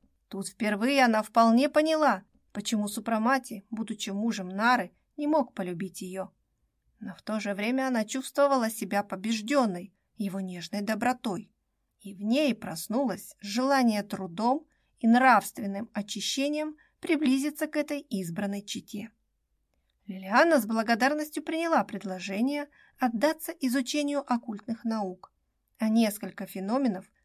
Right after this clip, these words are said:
показанных Нарой, в высшей степени заинтересовали её. При помощи Дахира, имевшего на континенте различные знакомства, снеслись с одним стариком-немцем,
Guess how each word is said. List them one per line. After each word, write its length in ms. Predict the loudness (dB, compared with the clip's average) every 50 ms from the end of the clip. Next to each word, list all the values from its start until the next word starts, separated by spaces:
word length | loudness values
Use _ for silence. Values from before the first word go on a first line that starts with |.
| _ _ _
показанных 640 | 0 0 2 4 2 2 2 -2 -8 -8 -8 -6
Нарой, 440 | -4 -4 -2 -2 -2 -4 -6 -8 _ _ _ _ _
в 180 | -2 -2 0 2
высшей 280 | 0 0 0 0 -2 -4
степени 540 | -4 _ -6 -6 -4 -4 -4 -6 -6 -6
заинтересовали 880 | -6 -4 -2 -2 -2 -2 -2 -6 -8 -8 -8 -8 -8 -8 -8 -10 -10 -14
её. 280 | -16 -18 -20 -20 -20 _ _ _ _ _ _ _ _ _ _ _ _ _ _ _ _ _ _ _
При 140 | -8 -8
помощи 480 | -4 2 2 4 4 4 2 0 0 -4
Дахира, 600 | -4 -4 -4 -6 -6 -6 -4 -2 -2 -2 -2 -6 -6 _ _ _ _ _
имевшего 640 | 6 8 8 8 6 2 0 -2 -2 -2 -2 -2
на 120 | -2 -2 -2
континенте 720 | -4 -4 -6 -6 -4 -4 -2 0 2 2 0 0 -2 -2
различные 680 | -2 -2 0 0 0 0 -2 -4 -8 -8 -8 -8 -8 -10
знакомства, 840 | -10 -10 -10 -10 -8 0 0 0 0 0 -6 -8 -6 -6 -6 -6 _ _ _ _ _ _ _ _ _ _
снеслись 640 | -12 -2 2 2 4 4 4 2 2 2 2 0 0
с 40 | -2
одним 280 | -2 0 0 -2 -2 -2
стариком-немцем, 1040 | -4 -6 -4 -4 -4 -2 -2 0 2 2 2 0 -2 -6 -10 -12 -12 -10 -10 -12